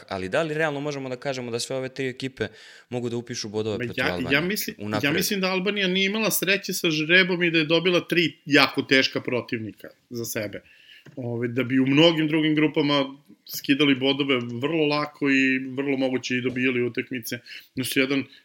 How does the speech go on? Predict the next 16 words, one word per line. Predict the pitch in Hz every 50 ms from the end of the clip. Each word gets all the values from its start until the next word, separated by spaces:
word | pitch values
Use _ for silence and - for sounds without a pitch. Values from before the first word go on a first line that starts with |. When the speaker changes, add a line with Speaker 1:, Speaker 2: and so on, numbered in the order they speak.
| _ _ _
Speaker 2:
veoma | 120 117 117 131 131 135 143 156 165 165 151 143
neprijatan | 139 147 143 151 156 156 - - 160 147 143 - 139 131 135
tim | - - 156 156 143
za | 131 139
igranje | 139 143 147 165 170 170 151 131
protiv | - - 131 139 147 - - 180 165 156 156 - - _ _ _ _ _ _ -
i, | 156 139 139 139 143 143 143 143 143 139 139 139 139 143 147 -
ove, | 147 135 135 131 131 131 131 131 127 139 139
i | 143 147 151 143
imaju | 147 147 147 143 135
selektora | - 143 139 139 147 139 - 139 127 127 123
sa | 120 - 131
kojim | 120 - 131 123 123 123
se | - - 123
odlično | 120 120 123 120 - - 113 110 107
slažu. | - - 123 113 98 92 -